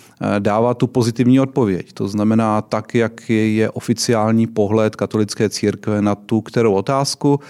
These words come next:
A, eh, Josef Ratzinger ji vedl, eh, přes dvacet let, měl ji pevně pod kontrolou, byl to muž,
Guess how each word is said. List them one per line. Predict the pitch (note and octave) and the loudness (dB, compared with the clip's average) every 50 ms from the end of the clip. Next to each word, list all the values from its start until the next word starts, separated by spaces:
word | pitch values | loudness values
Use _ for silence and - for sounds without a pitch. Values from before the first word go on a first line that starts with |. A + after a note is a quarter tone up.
| - - - - - - - - | -20 -20 -20 -20 -20 -20 -10 -4
A, | C#3 C3 B2+ B2 B2 A#2+ - - - | -2 0 0 2 0 0 -2 -4 -8
eh, | D#3 D3+ C3 D3+ E3 | -12 -10 -6 -2 0
Josef | F3 F3+ F3+ G3 F3+ | 2 4 4 4 2
Ratzinger | F#3 F3+ - G3 F#3+ F#3 E3+ F#3 F#3 F3+ | 2 0 2 2 2 4 4 4 4 4
ji | F3 F3+ E3+ D3+ | 4 4 4 4
vedl, | C#3+ D3+ D#3 E3 E3 D#3+ C#3+ B2 | 4 4 4 4 2 2 2 0
eh, | B2+ D3 C3 B2 - - C#3 C3 - - | 0 0 -2 -2 -2 -2 -4 -4 -6 -6
přes | - - D#3+ D3 | -4 -4 -2 0
dvacet | E3 E3+ F3 - F3 C3+ | 0 0 2 2 2 2
let, | A#2+ B2 C#3+ F3 F#3 - - - - - - - - | 4 4 2 2 0 -2 -6 -12 -12 -16 -14 -8 -4
měl | B2 A#2+ B2+ C3+ C#3+ D3 | -2 0 2 2 4 4
ji | D3+ D#3 D3 | 4 2 2
pevně | B2 - - C#3+ C3+ C3 D3+ D#3 D3+ C#3 | 0 0 -2 0 2 2 4 4 2 2
pod | - B2 A#2+ - | 2 -2 -2 -2
kontrolou, | - - D#3 D3+ D3 - D#3 D#3+ D#3+ E3 E3 E3 E3 E3 E3 E3 D#3 D3 C3+ | 0 0 0 0 0 0 2 2 2 4 4 4 4 4 4 2 2 0 -4
byl | A#2+ A#2+ - A#2 A2+ A#2 A#2+ | -6 -4 -4 -2 -2 -2 0
to | A#2 - C#3+ C3+ B2 | 0 0 2 2 4
muž, | B2 C3+ C3+ C3 - - - | 4 4 4 2 0 -4 -12